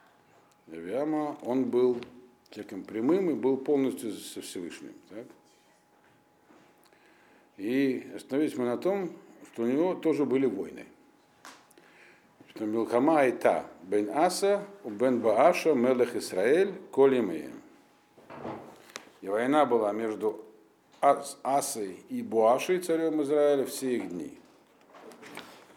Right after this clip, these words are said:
Откуда взялся Буаша, мы пока не знаем. Так?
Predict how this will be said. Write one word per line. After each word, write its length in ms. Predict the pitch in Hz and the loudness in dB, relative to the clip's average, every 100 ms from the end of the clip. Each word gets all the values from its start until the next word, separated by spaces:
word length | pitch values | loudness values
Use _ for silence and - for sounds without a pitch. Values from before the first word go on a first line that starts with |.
| - _ _ _ _ | -20 _ _ _ _
Откуда 300 | - 175 156 | 0 4 6
взялся 360 | 135 139 127 120 | 6 4 2 0
Буаша, 480 | 117 156 196 - 143 | 4 6 6 4 2
мы 160 | 147 | 2
пока 240 | 147 139 131 | 2 2 2
не 120 | 123 | 2
знаем. 320 | 120 113 82 - - - - - - _ | -2 -2 -4 -8 -14 -20 -20 -20 -20 _
Так? 140 | - | -6